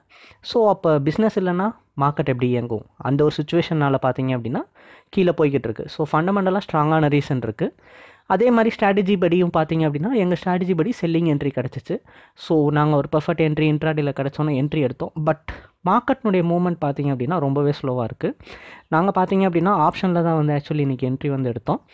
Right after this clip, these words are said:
அ, பேங்க் நிஃப்டி ஆப்ஷன்ல எடுத்தோம். அதாவது, சிக்ஸ்டீன் தௌசண்ட் புட் ஆப்ஷன்ல எடுத்தோம். So, புட் ஆப்ஷன்ல பாத்தீங்க அப்படின்னா,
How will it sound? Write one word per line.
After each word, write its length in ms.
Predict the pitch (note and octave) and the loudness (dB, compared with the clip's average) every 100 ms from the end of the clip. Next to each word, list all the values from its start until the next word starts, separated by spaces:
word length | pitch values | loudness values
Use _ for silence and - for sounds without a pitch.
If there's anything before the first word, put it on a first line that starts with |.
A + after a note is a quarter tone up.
| - - - _ C3+ | -20 -20 -20 _ 0
அ, 220 | C3 B2+ | 2 0
பேங்க் 400 | B2+ D3 F3+ E3+ | 2 2 2 0
நிஃப்டி 180 | - E3 | 0 0
ஆப்ஷன்ல 400 | C#3 - D3 C3+ | 0 -2 -2 0
எடுத்தோம். 420 | B2 B2 F3 F#3+ | -2 -4 -6 0
அதாவது, 340 | C#3+ C#3+ F3 | 2 2 2
சிக்ஸ்டீன் 480 | - D3+ G3 F3+ D#3+ | -2 -4 0 2 0
தௌசண்ட் 200 | D3+ D#3 | 0 -2
புட் 180 | D3+ C#3+ | -4 -2
ஆப்ஷன்ல 320 | C#3+ - C#3 A#2 | -2 0 -2 -2
எடுத்தோம். 380 | A2+ - E3+ - - - - _ | -4 -4 -8 -8 -20 -20 -20 _
So, 260 | - E3+ | -2 -2
புட் 180 | D3+ F#3 | 0 0
ஆப்ஷன்ல 360 | A3+ - G#3+ G3+ | 0 2 2 4
பாத்தீங்க 320 | F#3 F3+ F#3 | 2 2 2
அப்படின்னா, 320 | F#3 D#3 D#3+ | 2 2 0